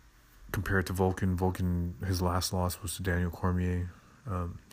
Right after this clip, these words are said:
he's also had a longer layoff. So I say Anthony Smith takes this probably in the second round via T K O or stoppage, T K O or knockout, one or the other. And, um,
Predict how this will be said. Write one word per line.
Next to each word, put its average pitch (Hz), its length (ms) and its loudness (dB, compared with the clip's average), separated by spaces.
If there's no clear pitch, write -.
he's - 140 -4
also 92 220 2
had 85 120 0
a 87 40 -4
longer 92 420 0
layoff. 90 560 0
So 87 340 -2
I 110 60 4
say 120 180 2
Anthony 110 260 4
Smith 104 360 2
takes - 340 -2
this - 460 -2
probably 113 380 4
in 107 40 2
the 101 80 2
second 92 320 0
round 90 460 0
via 95 160 -4
T 98 200 0
K 92 240 2
O 87 60 2
or 87 140 0
stoppage, 90 720 -6
T 113 140 -2
K 110 180 6
O 107 80 4
or 92 140 4
knockout, 85 440 0
one 98 160 2
or 95 60 4
the 90 180 2
other. 87 380 0
And, 90 380 0
um, 85 460 -2